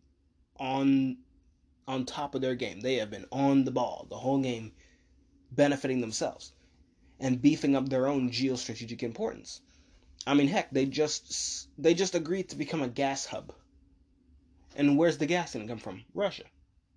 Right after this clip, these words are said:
They, they've just cut deals with Russia. They're cutting deals with, for us, as we're told, the enemy. We're supposed to be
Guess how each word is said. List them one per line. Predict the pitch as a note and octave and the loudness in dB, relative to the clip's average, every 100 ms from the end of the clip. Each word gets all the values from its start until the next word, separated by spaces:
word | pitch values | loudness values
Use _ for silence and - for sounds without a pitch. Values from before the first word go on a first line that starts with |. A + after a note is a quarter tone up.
| _ _ _ _ _ _ | _ _ _ _ _ _
They, | - D#3+ | 4 6
they've | F3 F3 | 6 4
just | F3 E3+ | 2 -2
cut | - F#3+ D3+ | -4 -4 2
deals | F3+ E3 C#3 | 2 2 -2
with | |
Russia. | C#3 C#3 - - | -2 -4 -4 -6
They're | B2+ | -6
cutting | C3+ F#3 D#3+ D3 | -4 -4 -2 0
deals | D#3+ C#3 A2+ - - - _ _ - | 0 0 -4 -8 -20 -20 _ _ 2
with, | C#3 C3+ - _ _ _ _ _ _ B2 - A#2+ - - | 4 4 -4 _ _ _ _ _ _ -18 -12 -12 -8 -10
for | - F3 E3 | 2 4 6
us, | C#4 - - - - - _ _ _ _ D3+ C#3+ C#3 | 6 4 0 -2 -4 -10 _ _ _ _ -4 -2 0
as | D#3 C#3 | 0 2
we're | E3 G#3 F3 | 4 4 0
told, | D#3+ D#3+ C#3 C#3 B2+ C3+ | -2 0 2 0 -4 0
the | C#3 | 0
enemy. | D3+ B3 A3+ - - - _ _ _ - - - - - | 2 -2 -2 -8 -16 -20 _ _ _ -16 -16 -18 -20 -2
We're | D3 G#3 | 4 4
supposed | - F#3+ F3 | 4 2 2
to | C#3+ | 0
be | C#3 C#3 C3+ C3+ C3+ | 4 6 6 4 0